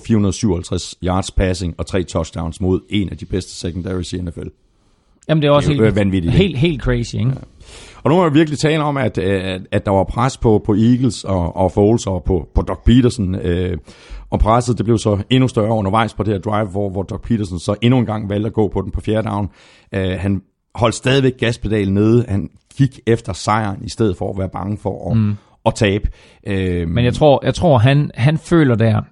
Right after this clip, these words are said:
Speaker 2: at hvis de er på fjerde down og en, punter bolden,
Speaker 1: Ja.
Speaker 2: så ser de den ikke igen.
Speaker 1: Nej.
Speaker 2: De er bagud med et point, og den konservative metode og den konservative tilgang til det her vil være at sige,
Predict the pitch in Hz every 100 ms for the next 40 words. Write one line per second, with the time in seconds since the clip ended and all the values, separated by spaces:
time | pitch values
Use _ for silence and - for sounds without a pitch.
0 | _ 120 117 113 113 104 - - 160 143
1 | 143 151 156 139 143 139 135 120 101 -
2 | _ _ - - 139 147 131 113 107 -
3 | 101 _ - 90 - _ - 165 - 165
4 | 113 104 123 117 104 104 117 107 - 123
5 | 170 180 156 147 156 - 123 123 131 -
6 | _ _ 131 123 123 - - _ _ _
7 | 147 131 131 - 156 165 156 147 139 117
8 | 117 123 135 139 143 139 - _ _ _
9 | _ _ _ _ _ - 127 123 107 143
10 | 139 131 104 175 175 175 170 131 135 127
11 | 120 127 131 - 127 123